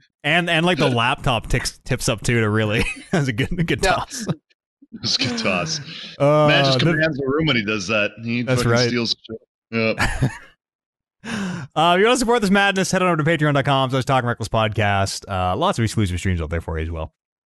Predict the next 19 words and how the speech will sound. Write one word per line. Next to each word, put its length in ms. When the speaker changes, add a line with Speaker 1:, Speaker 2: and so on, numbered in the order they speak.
Speaker 1:
Uh, 160
and 100
thank 120
you 40
very 120
much 140
to 40
the 80
folks 200
who've 60
been 60
able 100
to 60
keep 80
their 80
patronage 600
up 160
in 80
these 280